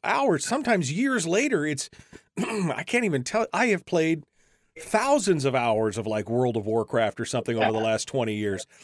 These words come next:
Speaker 1: I definitely got my money's worth, you know, kind of thing. I felt good about it.
Speaker 2: Right.
Speaker 1: But, but they've gotta come in and protect you from yourself.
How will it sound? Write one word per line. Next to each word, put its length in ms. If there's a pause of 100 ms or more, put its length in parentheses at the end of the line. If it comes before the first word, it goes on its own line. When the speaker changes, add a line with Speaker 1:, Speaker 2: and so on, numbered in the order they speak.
(160)
Speaker 1:
I 120
definitely 500
got 220
my 160
money's 360
worth, 240
you 80
know, 120
kind 200
of 80
thing. 200
I 100
felt 260
good 200
about 340
it. 80 (560)
Speaker 2:
Right. 380
Speaker 1:
But, 140
but 200
they've 180
gotta 220
come 300
in 180
and 140
protect 420
you 140
from 440 (600)
yourself. 840